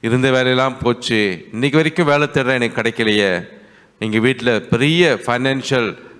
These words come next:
problem இருக்குது, இது எப்படி நான் சால்வ் பண்ணுவேன்? ஆண்டவரே, எனக்கு எப்பயுமே மனசுல வந்து சந்தோஷமே வரமாட்டுது, நான் எப்பயுமே கோபம் கொள்றேன். ஆண்டவரே, எனக்கு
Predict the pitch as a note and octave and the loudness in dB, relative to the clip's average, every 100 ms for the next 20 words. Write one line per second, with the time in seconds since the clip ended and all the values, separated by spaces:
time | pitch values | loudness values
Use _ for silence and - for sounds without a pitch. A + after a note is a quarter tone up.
0 | - B2+ B2+ B2+ A#2+ A2+ A2 G#2 G#2+ F#2+ | -2 0 2 0 0 -2 -2 0 0 0
1 | - - B2 D#3 G3+ A#3 G3+ D#3 D3 C#3 | -4 -8 -4 0 2 2 2 2 2 0
2 | - C3 A#2 A2+ A2 G2 F2 - - - | 0 -2 0 0 0 -2 -6 -16 -18 -8
3 | A2 A#2 A#2 A#2 A2 A2+ - - - C3 | -2 0 2 2 0 -4 -12 -10 -4 -2
4 | C3+ D#3 - A3+ G#3+ G#3 G#3 G#3 G3+ E3+ | 0 -2 2 4 4 4 4 4 2 -4
5 | - - C3 D3 D3+ C#3+ B2+ B2+ C3 B2 | -12 -4 0 0 2 2 2 2 2 2
6 | A#2+ B2 C3 D#3 D3+ D3+ D#3 C3+ B2+ B2+ | 0 -2 0 0 0 0 2 2 0 0
7 | A2+ A2+ G#2+ G#2 F2 - - - - A#2+ | -2 0 2 2 0 -6 -20 -20 -10 -2
8 | C3 C#3 G3+ G3+ G#3+ G#3+ G#3 F3 G3+ G#3+ | -2 2 0 2 2 2 0 0 2 2
9 | G#3 F#3 F3+ D3 D#3 C3 G2+ F2 - - | 2 2 2 4 2 0 -2 -6 -16 -20
10 | - - A2 A2+ A#2 A#2 A2+ G2 - - | -18 -6 -2 2 4 4 2 0 -6 -20
11 | - A#2 A#2+ A#2+ B2 B2 A#2 A2+ G#2+ G#2 | -8 -2 0 0 2 2 4 4 4 2
12 | - | -2